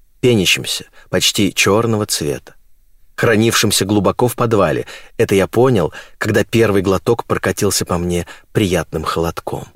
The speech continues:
Надо мной переплетались голоса Тайера и Хичкока.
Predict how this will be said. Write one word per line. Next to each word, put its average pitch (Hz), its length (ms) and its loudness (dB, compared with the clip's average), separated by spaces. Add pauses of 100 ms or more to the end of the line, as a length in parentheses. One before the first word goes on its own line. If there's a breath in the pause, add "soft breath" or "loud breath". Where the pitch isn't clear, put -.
(300)
Надо 131 320 4
мной 120 220 2
переплетались 107 760 2
голоса 101 460 0
Тайера 95 480 0
и - 180 -6
Хичкока. - 680 -6